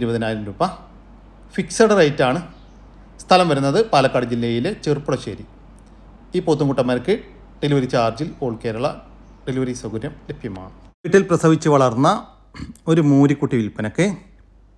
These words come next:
രണ്ട് വയസ്സ് പ്രായമായിട്ടുണ്ട്. പാൽപ്പല്ല് പറഞ്ഞിട്ടില്ല. നല്ല തീറ്റയും കൂടിയുമുള്ള ഈ മൂരിക്കുട്ടിയുടെ ചോദിക്കുന്ന വില നാൽപത്തിയേഴായിരം രൂപ.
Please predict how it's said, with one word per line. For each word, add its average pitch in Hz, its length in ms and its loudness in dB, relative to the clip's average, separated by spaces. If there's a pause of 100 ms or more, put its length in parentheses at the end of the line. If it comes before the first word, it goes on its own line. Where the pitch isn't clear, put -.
(1800)
രണ്ട് 185 260 6
വയസ്സ് 143 260 4
പ്രായമായിട്ടുണ്ട്. 113 640 0 (340)
പാൽപ്പല്ല് 127 520 0
പറഞ്ഞിട്ടില്ല. 113 460 -4 (2250)
നല്ല 127 140 0 (100)
തീറ്റയും 120 340 -2
കൂടിയുമുള്ള 117 400 0 (960)
ഈ 143 120 2
മൂരിക്കുട്ടിയുടെ 113 600 -2
ചോദിക്കുന്ന 113 380 -4
വില 107 120 -2 (140)
നാൽപത്തിയേഴായിരം 110 1000 -4
രൂപ. 98 140 -6